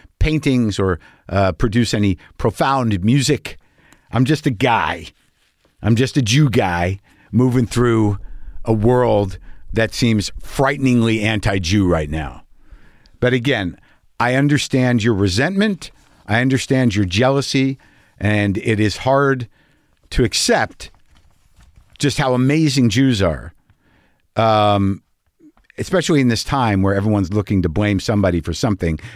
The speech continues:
God forbid you just acknowledge that the fucking game is rigged and all this infighting amongst us is, uh, just a distraction as the world ends and the people who are amassing all the money are amassing it.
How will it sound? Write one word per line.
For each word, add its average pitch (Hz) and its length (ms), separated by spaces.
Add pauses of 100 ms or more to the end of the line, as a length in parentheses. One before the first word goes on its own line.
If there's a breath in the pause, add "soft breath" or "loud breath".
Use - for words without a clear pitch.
(140)
God 127 260
forbid 113 300
you 104 40
just 98 260
acknowledge 104 680 (360 soft breath)
that 101 200
the - 80
fucking 98 380
game 117 280
is 92 140
rigged 92 420 (180 loud breath)
and 101 140
all 110 140
this 104 180
infighting 107 600
amongst 95 420
us 82 300 (320 loud breath)
is, 90 320
uh, 82 240 (340 soft breath)
just 92 300
a 98 60
distraction 87 920 (1600)
as 101 220
the 104 100
world 110 360
ends 90 560 (420 soft breath)
and 92 180
the 92 60
people 101 380
who 98 180
are 104 140
amassing 104 520
all 101 240
the 117 120
money 85 420 (640)
are 95 200
amassing 101 480
it. 69 240